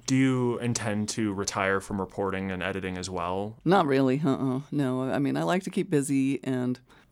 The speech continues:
Speaker 2: as you probably know, I'm, you know, have been, have written a fiction book, and I'm probably gonna do some more fiction, and I've,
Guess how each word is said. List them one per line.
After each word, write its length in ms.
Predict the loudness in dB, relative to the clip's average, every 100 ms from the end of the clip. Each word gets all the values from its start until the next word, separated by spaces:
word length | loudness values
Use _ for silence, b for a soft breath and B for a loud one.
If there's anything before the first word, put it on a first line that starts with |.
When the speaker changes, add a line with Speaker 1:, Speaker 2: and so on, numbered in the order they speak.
| -2
Speaker 2:
as 140 | 0
you 80 | 4
probably 240 | 4 6
know, 300 | 6 6 6
I'm, 200 | 4 2 0
you 140 | 0
know, 260 | 0 0 -2
have 240 | -4 -6
been, 160 | -4 -4 -6
have 160 | -4
written 220 | 0 2
a 100 | 2
fiction 400 | 2 -2 -2 0
book, 360 | 2 4 2 0
and 220 | -2 0
I'm 280 | 0 0 -2 -4 b b b
probably 220 | -2 2
gonna 160 | 6 8
do 100 | 6
some 180 | 4 4
more 120 | 4
fiction, 540 | 4 2 4 6 8
and 380 | 6 4 6 4 2 b b b b
I've, 480 | 2 6 6 2 -10